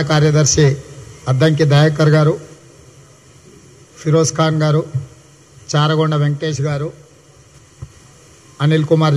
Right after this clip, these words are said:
యాదవ్ గారు, భవానీ రెడ్డి గారు ఈ పత్రికా సమావేశంలో పాల్గొంటున్నారు.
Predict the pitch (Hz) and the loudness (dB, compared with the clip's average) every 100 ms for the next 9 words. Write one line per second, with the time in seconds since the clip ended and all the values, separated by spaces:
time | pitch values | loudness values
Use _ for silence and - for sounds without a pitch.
0 | 143 147 151 151 151 151 165 - - - | 4 4 6 6 4 2 -2 -8 -20 -20
1 | - - - - - - 131 151 160 156 | -20 -20 -20 -20 -14 -2 2 4 4 4
2 | 147 143 147 147 143 139 139 - - - | 4 4 6 6 8 6 2 -8 -14 -14
3 | - - - - - - - - - - | -16 -20 -20 -20 -20 -20 -20 -20 -18 -2
4 | 147 151 147 160 165 156 151 147 147 139 | 0 2 2 2 0 2 2 4 4 4
5 | 147 143 135 139 143 143 143 143 143 | 4 2 2 2 4 4 4 4 2